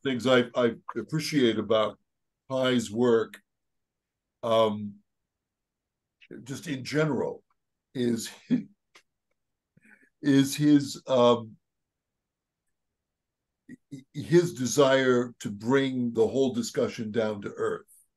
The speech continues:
You know, one of the reasons that he does his his cri-, little critique of Ruskin and Morris is because he, he wants to take all that rhetoric and ask questions of it,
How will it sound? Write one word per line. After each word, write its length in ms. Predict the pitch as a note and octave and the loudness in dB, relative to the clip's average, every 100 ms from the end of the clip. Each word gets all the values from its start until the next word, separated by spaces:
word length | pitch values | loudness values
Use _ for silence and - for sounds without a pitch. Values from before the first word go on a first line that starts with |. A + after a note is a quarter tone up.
| _ _ _ _ _ _ _ _ _ | _ _ _ _ _ _ _ _ _
You 80 | B2 | 0
know, 120 | A#2 | 2
one 200 | A#2 C#3+ | 4 4
of 80 | C3 | 4
the 80 | B2 | 0
reasons 540 | B2 B2 A2+ A2+ G2+ | 2 2 0 -6 -2
that 220 | A#2 A2 | 2 2
he 120 | G#2 | 2
does 380 | A2+ B2+ A#2 A2 | -4 0 0 0
his 420 | A#2 G#2+ G2+ - _ _ _ _ | -6 -8 -10 -14 _ _ _ _
his 420 | B2 A#2+ G#2+ - - - | 0 0 -2 -10 -18 -10
cri-, 180 | - D3+ | -4 -4
little 280 | C3 A#2+ | -2 -4
critique 480 | G#2+ A#2+ - C#3+ A#2+ | -2 -4 -4 -4 -2
of 140 | A2+ G#2+ | -4 2
Ruskin 460 | A#2+ A#2 - A#2 | 2 2 -4 -6
and 160 | G#2+ A2 | -6 -2
Morris 640 | C3+ D3 C3 G#2 G2 - _ _ _ _ - | 2 4 4 2 -2 -10 _ _ _ _ -6
is 160 | B2 | -6
because 520 | A#2 A#2+ C3+ C3 - - _ - | -2 -2 0 -2 -4 -14 _ -14
he, 120 | D3 C#3+ | -10 -6
he 60 | |
wants 260 | B2+ C#3 C#3+ | 0 0 0
to 80 | C3 | -4
take 260 | - C#3+ E3 | -2 -2 4
all 180 | C#3+ C#3 | 6 6
that 260 | B2+ A#2+ | 4 2
rhetoric 560 | B2 C3+ C#3 G#2 G#2 G2+ | 0 0 2 -2 -6 -8
and 120 | A#2+ | -10
ask 340 | - A2+ A2 - | -6 -4 -6 -6
questions 520 | C#3+ B2+ - A2+ F#2+ | -4 -4 -6 -10 -8
of 180 | E2+ | -8
it, 120 | - | -10